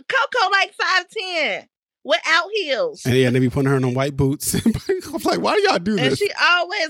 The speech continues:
Speaker 1: got on heels.
Speaker 2: So,
Speaker 1: But,
Speaker 2: but
Speaker 1: um,
Speaker 2: realistically, would you, your man come to you, and you got Paris and an N F L player on the line? Where your, your ex, I guess, is gonna you,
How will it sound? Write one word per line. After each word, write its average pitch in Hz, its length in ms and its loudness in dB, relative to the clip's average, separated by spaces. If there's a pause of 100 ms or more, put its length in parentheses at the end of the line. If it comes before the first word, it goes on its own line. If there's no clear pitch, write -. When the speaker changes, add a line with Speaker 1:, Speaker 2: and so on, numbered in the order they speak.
Speaker 1:
got 302 220 -2
on 285 200 -2
heels. 214 760 -6 (840)
Speaker 2:
So, - 160 0
Speaker 1:
But, 147 320 6 (120)
Speaker 2:
but 151 340 4
Speaker 1:
um, 214 200 -12
Speaker 2:
realistically, 196 680 6
would 156 340 2
you, 165 180 -2 (520)
your 147 280 4
man 170 580 2
come 160 260 0
to - 140 0
you, 156 420 4 (840)
and 117 120 -4
you 131 100 2
got 131 320 0
Paris 196 480 4
and 156 100 0
an 151 80 -2
N 160 140 2
F 170 120 0
L 170 160 4
player 160 320 2
on 151 120 2
the 147 80 0
line? 123 480 0
Where 147 280 0 (160)
your, 139 280 2
your 131 160 -2
ex, 127 240 -6
I 117 80 -6
guess, 113 220 -4
is 113 100 -6
gonna 117 140 -6 (100)
you, 151 300 -2